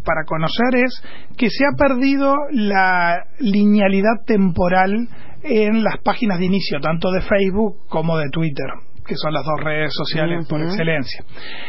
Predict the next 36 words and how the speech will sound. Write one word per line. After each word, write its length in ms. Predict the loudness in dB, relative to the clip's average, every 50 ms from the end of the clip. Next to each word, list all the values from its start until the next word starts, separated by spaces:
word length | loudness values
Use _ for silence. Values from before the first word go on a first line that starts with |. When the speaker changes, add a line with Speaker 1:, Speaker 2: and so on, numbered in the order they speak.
| -6 -6 -6 -6 -2 0
Speaker 1:
¿A 100 | 0 2
qué 120 | 2 4
me 100 | 4 4
refiero 260 | 2 2 2 2 2 4
con 160 | 2 2 2
esto? 300 | 2 0 -2 -4 -4 -4 -4
Es 180 | -4 -4 -6 -4
que 240 | -4 -4 -4 -4 -4 -6 -6 -4 -4
históricamente 880 | -4 -4 0 0 2 2 2 0 0 0 2 2 0 0 0 0 -2 -2 -2 -2 -4 -4 -4
las 220 | -4 -2 -2 -2
redes 220 | -2 -2 0 -2
sociales 680 | -2 -2 -2 -2 0 0 0 2 2 0 0 -2 -2 -4 -6 -6 -6 -6 -6 -6 -6 -2 2
nacen 640 | 4 4 6 6 4 4 2 0 0 2 2 2 2
con 140 | 2 0
un 120 | 2 2 0
esquema 260 | 0 0 2 2 4
muy 180 | 4 4 4 2
similar 400 | 2 2 2 2 4 2 2 2
a 80 | 2
los 160 | 0 0 0
blogs, 460 | 0 0 2 2 2 2 0 -2 -6 -6 -6 -4 -2
es 100 | -2 0
decir, 320 | 0 -2 0 0 0 0 0 -2 -6 -6 -6 -6 -6 -2
a 100 | 0 2 4
un 280 | 6 6 6 6 6 6
log 480 | 6 6 4 4 2 -2 -4 -2 0 0
de 80 | 0 0
actividades. 640 | -2 -2 -2 -2 0 0 0 0 0 0 -2 -2 -4 -4 -4 -2
Es 80 | -2 0
decir, 320 | 0 0 0 0 0 0 -2 -4 0
cada 260 | 2 2 4 4 2
actividad 640 | 2 0 0 0 0 2 0 0 0 0 -2 -2 -4 -6 -6 -6
se 240 | -6 -4 -4 -4 -2
concatena 640 | 0 0 0 0 0 0 -2 0 0 0 2 2 2
una 200 | 2 2 2 2
tras 180 | 2 0 0